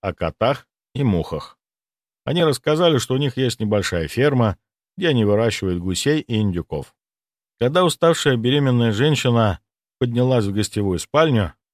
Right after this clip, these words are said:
я поинтересовался у Егора, когда его жена стала подозревать, что на неё наложили проклятие. «Да нет никакого проклятия!»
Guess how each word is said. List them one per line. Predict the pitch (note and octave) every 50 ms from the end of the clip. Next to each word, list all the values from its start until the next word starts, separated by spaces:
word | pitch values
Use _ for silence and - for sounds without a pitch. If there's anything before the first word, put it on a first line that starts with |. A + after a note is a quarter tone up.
| _ _ -
я | G3 G3+
поинтересовался | F3 - D3+ C3+ - C#3+ C3 B2+ - - D3 D3 C#3 G#2+ F#2 - A#2+
у | B2+
Егора, | C#3 C#3 A#2+ G#2+ G2+ F2 E2 D#2 C#2+ - _ _ _ _ _ _ _ -
когда | E3 F3 F3 E3+ C#3+
его | A#2+ A2 G2+ G2 F#2+
жена | E2+ F#2+ G#2+ C#3+ E3+ E3+
стала | - - - D3 C#3 A#2+ G2+
подозревать, | - A2 G2 F#2 F#2 D#2+ F#2 E2+ F2+ F#2 A2+ C3+
что | - - - B2
на | A2 G2+
неё | F#2 F2+ F#2 G2+
наложили | A2 G#2+ G2+ F#2+ F2+ D#2 F2 F#2 F2+
проклятие. | E2 - G#2+ A2+ A2+ - A#2 F#2 D#2+ - - D2+ C#2+ C#2 C2+ _ _ _ _ _ _ _ _ _ _ _ _ _ _ _ _ _ _ _ -
«Да | E2 D#2+ E2 G#2+ A#2+ C3+
нет | C#3 C#3 C#3 D3 D#3 E3 E3+ D3 A#2+ - -
никакого | B2 A2 - C#3 C#3 - - D#3 A#2+ G#2 F2+
проклятия!» | - A#2+ C3+ C#3+ - D#3+ D#3 C#3 A2 F#2 - - E2+ D#2 C#2+ B1+ -